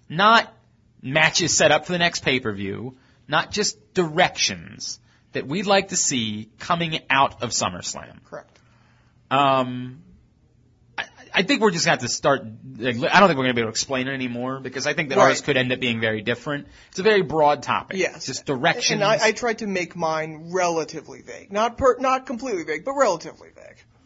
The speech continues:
Speaker 1: Um, mine are fairly vague as well. I mean, fairly vague, 'cause it's, again, this is just directions.
Speaker 2: Right.
Speaker 1: My number five is very simple. I just don't want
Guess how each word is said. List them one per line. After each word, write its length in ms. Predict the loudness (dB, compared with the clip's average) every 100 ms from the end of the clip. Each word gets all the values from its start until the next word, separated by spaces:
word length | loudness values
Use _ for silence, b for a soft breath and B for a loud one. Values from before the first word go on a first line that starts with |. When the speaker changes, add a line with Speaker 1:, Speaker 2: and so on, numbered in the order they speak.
| _
Speaker 1:
Um, 360 | 4 8 8 6
mine 220 | 4 4
are 60 | 2
fairly 440 | 0 2 2 2
vague 300 | 2 2 2
as 100 | 0
well. 480 | 2 2 2 -4 -10 -6
I 60 |
mean, 120 | -2 -2
fairly 380 | 0 0 0 0
vague, 260 | -2 -2
'cause 140 | -4 -4
it's, 120 | -2
again, 200 | 0 0
this 120 | -2
is 60 | -4
just 180 | -4 -4
directions. 840 | 0 2 0 -2 -8 -10 -12 -12 -12
Speaker 2:
Right. 160 | -14 b b b
Speaker 1:
My 280 | b 2 4
number 240 | 4 4 2
five 680 | 4 6 6 4 0 -4 -6
is 140 | -6
very 200 | -2 0
simple. 440 | 0 0 -2 -6 -18 _ _ -20 -20 -20 -20 _ _ _ _ _ _ _ -2
I 100 | -2
just 540 | 0 2 4 4 0 -12 -2
don't 360 | 2 2 0 -8
want 360 | 0 2 2